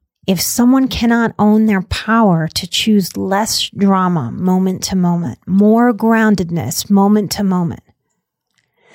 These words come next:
then they basically will not become empowered towards peace and thriving, and will keep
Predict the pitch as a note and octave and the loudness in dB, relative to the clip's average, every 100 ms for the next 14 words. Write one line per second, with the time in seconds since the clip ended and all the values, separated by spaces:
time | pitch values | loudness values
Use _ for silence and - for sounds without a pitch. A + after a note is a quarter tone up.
0 | - - A#3 A#3+ A3+ B3+ D4+ - C4+ A#3+ | -10 0 2 2 0 0 0 -2 0 2
1 | G3+ G#3+ G#3 G3 G#3 C4 - _ _ _ | 4 4 4 2 2 -2 -6 _ _ _
2 | - C4+ - G#3 F3+ F3+ G3 _ _ _ | -6 -6 -4 0 0 0 -4 _ _ _
3 | _ G#3+ F#3+ - - B3 C4 G3+ D3+ D3+ | _ -2 0 -2 -4 -2 0 0 -2 -6
4 | - - - - A#3+ A#3 G#3+ - _ _ | -10 -14 -10 -2 0 0 -2 -8 _ _
5 | - - - A#3+ G#3 - - - _ G3+ | -8 -6 -2 0 0 -2 -6 -10 _ 0
6 | F#3 F3+ - - B3+ C#4+ E3 D3+ D#3+ F#3+ | 0 0 -4 0 2 2 2 2 -2 -8
7 | _ _ _ _ _ - A3 A3 A3+ G#3 | _ _ _ _ _ -4 0 2 0 -2
8 | - - B3+ - | -6 -4 -2 -4